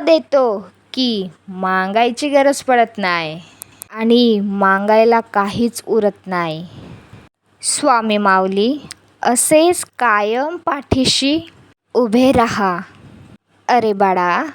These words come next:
ते सांगण्याची काही आवश्यक-, आवश्यकता नाही. मी कायम तुझ्यासोबत आहे, राहणार आणि असेल.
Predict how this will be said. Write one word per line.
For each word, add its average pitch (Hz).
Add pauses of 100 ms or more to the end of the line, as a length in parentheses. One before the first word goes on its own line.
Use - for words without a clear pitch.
(320)
ते 262
सांगण्याची 370
काही 247
आवश्यक-, 294 (200)
आवश्यकता 269
नाही. 214 (640)
मी 269 (220)
कायम 233 (100)
तुझ्यासोबत 220 (120)
आहे, 233 (260)
राहणार 262 (280)
आणि 226
असेल. 220